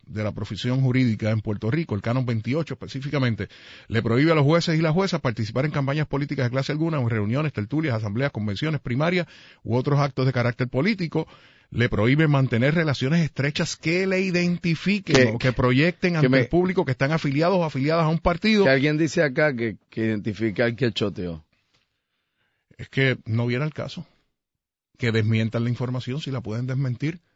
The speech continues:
Speaker 1: O sea, una persona que dirige la Comisión Estatal de Elecciones, Rubén,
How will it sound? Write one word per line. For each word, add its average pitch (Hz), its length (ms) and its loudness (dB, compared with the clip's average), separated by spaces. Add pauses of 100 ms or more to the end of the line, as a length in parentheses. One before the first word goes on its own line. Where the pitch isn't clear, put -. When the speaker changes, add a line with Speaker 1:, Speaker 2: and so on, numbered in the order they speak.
(260)
Speaker 1:
O - 60 -20
sea, - 180 -4
una 185 320 2
persona 151 600 -4 (240)
que 110 120 -4
dirige 127 380 -2
la 156 100 -2
Comisión 131 460 -6
Estatal 131 340 -4
de 135 80 -4
Elecciones, 120 460 -6
Rubén, 104 340 -6